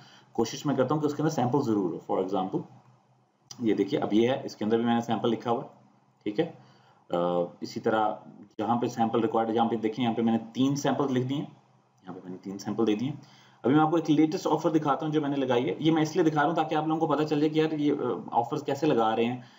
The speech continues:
इस तरीके को try करके देखें। I hope it works for you as well. It works for me perfectly।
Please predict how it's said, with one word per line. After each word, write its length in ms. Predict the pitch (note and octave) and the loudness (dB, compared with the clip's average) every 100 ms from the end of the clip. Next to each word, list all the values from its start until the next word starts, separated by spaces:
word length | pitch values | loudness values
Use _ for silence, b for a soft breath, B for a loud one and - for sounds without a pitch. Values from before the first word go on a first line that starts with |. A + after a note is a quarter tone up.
| B - | B -12
इस 240 | - - | -10 2
तरीके 240 | D3 D3 | 2 4
को 120 | D3+ D#3 | 2 0
try 260 | D3+ C#3 | 0 0
करके 220 | D#3+ D3+ | 0 0
देखें। 220 | D#3 - G3+ | 0 0 0
I 160 | A2+ | 0
hope 200 | A2+ D#3+ | 2 0
it 120 | - - | 0 -4
works 220 | B2+ B2+ | -4 -2
for 140 | A#2+ A2+ | -4 0
you 60 | A#2+ | 0
as 60 | B2 | 0
well. 140 | G3+ A#2 | -2 -2
It 100 | A2 | -2
works 280 | G#2 B2+ - | -2 -2 -4
for 60 | A#2 | -2
me 160 | A#2 A2+ | -2 -2
perfectly। 360 | F2 - - | -4 -6 -14